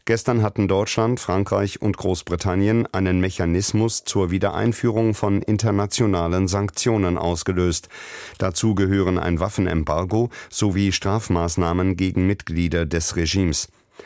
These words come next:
Der uno-Sicherheitsrat muss nun binnen dreißig Tagen darüber entscheiden. Die E-U-Außenbeauftragte Kallas erklärte, dieser Zeitraum biete die Möglichkeit, diplomatische Wege für eine Lösung zu finden. Berlin, Paris und London werfen der Führung in Teheran vor,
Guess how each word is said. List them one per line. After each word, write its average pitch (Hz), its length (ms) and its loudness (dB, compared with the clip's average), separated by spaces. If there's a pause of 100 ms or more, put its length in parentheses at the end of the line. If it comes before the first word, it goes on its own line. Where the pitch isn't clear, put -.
(200)
Der - 100 -2
uno-Sicherheitsrat 104 1000 0
muss 90 200 0
nun 98 380 2
binnen 92 300 2
dreißig 87 480 -2
Tagen 85 400 0
darüber 80 420 0
entscheiden. 85 540 -4 (560)
Die 113 320 2
E-U-Außenbeauftragte 107 1120 0
Kallas 101 420 0
erklärte, 98 480 0 (340)
dieser 101 320 0
Zeitraum 85 600 0
biete 98 260 -2
die 107 100 0
Möglichkeit, 107 840 -2
diplomatische 104 840 0
Wege 85 340 0
für - 160 -4
eine 90 180 0
Lösung 85 440 0
zu - 100 -6
finden. 82 460 -2 (920)
Berlin, 123 380 2
Paris 113 380 0
und 98 160 2
London 107 640 2
werfen 104 320 0
der 92 100 2
Führung 110 480 2
in 92 220 0
Teheran 87 540 0
vor, 104 320 0